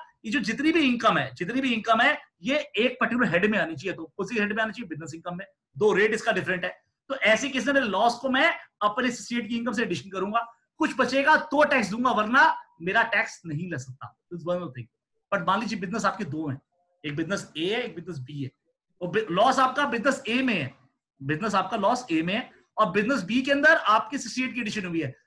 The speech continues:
तो यहाँ पे set off वाली बात काम दिक्कत करेगी सर, यहाँ पे आप set off नहीं कर पाएंगे। This is one of thing। But मेरा argument क्या है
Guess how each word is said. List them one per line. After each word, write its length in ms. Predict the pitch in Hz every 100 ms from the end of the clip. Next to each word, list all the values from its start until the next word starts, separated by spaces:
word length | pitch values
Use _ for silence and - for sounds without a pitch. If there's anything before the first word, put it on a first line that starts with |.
| -
तो 60 |
यहाँ 260 | 175 160 175
पे 120 | 254
set 260 | 247 185 196
off 100 | 202
वाली 180 | 180 190
बात 380 | 170 226 - -
काम 280 | 165 185 196
दिक्कत 280 | 156 - 175
करेगी 280 | 165 180 254
सर, 400 | 285 _ - 202
यहाँ 220 | 165 165
पे 100 | 170
आप 80 | 196
set 180 | 214 208
off 140 | 208 -
नहीं 160 | 131 151
कर 80 |
पाएंगे। 460 | 123 110 117 120 123 _ _ -
This 120 | 165
is 80 | 156
one 100 | 151
of 100 | 127
thing। 100 | - _ _ _ -
But 240 | 214 143
मेरा 200 | 160 220
argument 480 | 220 175 180 202 202
क्या 120 | 147
है 180 | 156 -